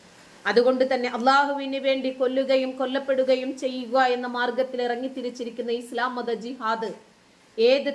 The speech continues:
തലത്തിലാണ് ആളുകൾ മനസ്സിലാക്കുന്നത് എന്ന് ഇന്ന് നമുക്ക് കൃത്യമായിട്ടറിയാം. ഇസ്ലാമിക ജിഹാദ് നടത്തുന്ന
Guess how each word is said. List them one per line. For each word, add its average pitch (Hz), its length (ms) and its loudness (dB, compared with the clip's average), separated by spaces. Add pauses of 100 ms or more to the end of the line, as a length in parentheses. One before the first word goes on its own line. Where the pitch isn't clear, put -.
തലത്തിലാണ് 247 680 0
ആളുകൾ 226 340 -2
മനസ്സിലാക്കുന്നത് 214 960 -6
എന്ന് 202 240 -6
ഇന്ന് 208 340 -8
നമുക്ക് 202 420 -8
കൃത്യമായിട്ടറിയാം. 180 1000 -10 (1120)
ഇസ്ലാമിക 311 580 2
ജിഹാദ് 294 560 0
നടത്തുന്ന 262 600 0